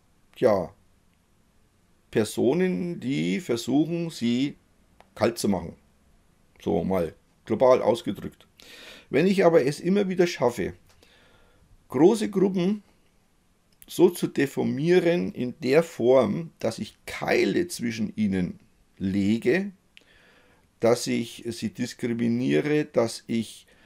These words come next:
Teile davon, ähm, ja, verfolge, ähm,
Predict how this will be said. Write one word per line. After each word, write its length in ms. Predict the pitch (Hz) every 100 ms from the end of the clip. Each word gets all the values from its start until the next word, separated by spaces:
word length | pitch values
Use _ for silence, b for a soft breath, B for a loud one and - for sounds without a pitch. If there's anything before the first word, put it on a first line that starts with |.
| b b
Teile 520 | - 113 120 139 135
davon, 600 | - 120 - 113 113 110 113 _ _ _ b b b b -
ähm, 680 | 113 107 107 104 101 95 - -
ja, 240 | 170 113
verfolge, 1080 | - 107 - 117 117 117 113 117 110 110 113 _ _ B B B B B -
ähm, 640 | 101 101 98 98 98 95